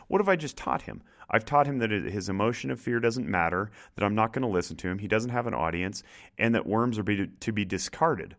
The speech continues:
And that, and I don't wanna teach that to my kid. What I wanna teach him is, you know, respect for life and, uh, appropriate, um, you know, order in the hierarchy of the <laughs> food chain and all sorts of things. So if he's a s-, if he's afraid of the worm, I would come alongside him and say, "Ooh, yeah,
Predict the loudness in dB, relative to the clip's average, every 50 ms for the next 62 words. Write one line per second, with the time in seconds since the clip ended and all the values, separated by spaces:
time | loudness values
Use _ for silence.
0 | _ _ _ -8 -4 -2 0 0 0 -2 -2 -2 0 2 2 2 2 2 2 2
1 | 0 0 -4 -4 -8 -8 -6 -6 -6 -6 -6 -6 -8 -10 -10 -10 -8 -10 -8 -4
2 | -2 0 0 2 2 2 0 0 -2 -2 -6 -6 -4 -4 -6 -6 -6 -8 -10 -14
3 | -20 -16 _ -2 2 4 4 4 4 2 0 2 2 2 2 0 -2 0 0 0
4 | 0 -2 -2 0 2 2 2 2 0 -2 -4 -6 -6 -6 -6 -10 -12 -20 -20 -20
5 | -16 -8 -2 0 2 2 2 2 0 0 0 0 2 2 2 0 0 0 0 -2
6 | -6 -16 -20 -16 -12 -10 -8 -8 -8 -10 -12 -14 -18 _ _ _ -12 -8 -8 -8
7 | -4 -2 0 0 2 2 0 -2 -2 -2 -2 0 0 0 2 0 0 -2 -2 -4
8 | -6 -6 -6 -6 -4 0 2 4 4 2 2 0 0 0 0 0 -2 -2 -4 -4
9 | -2 -2 -4 -4 -4 -8 -8 -8 -4 -2 -2 -2 -2 -4 _ _ _ _ -20 _
10 | _ _ _ -12 _ -4 -4 0 2 2 2 2 0 -2 -4 -6 -8 -6 -6 -2
11 | -2 -2 -2 -2 -2 0 2 2 2 2 0 -4 -2 -2 0 0 0 0 0 0
12 | -2 -4 -6 -6 -6 -4 -4 -4 -4 -6 -6 -6 -8 -6 -6 -6 -8 -8 -8 -8
13 | -8 -8 -10 -14 -20 -20 -20 -20 -12 -6 -2 0 2 4 4 4 4 4 2 2
14 | 4 4 4 2 2 -2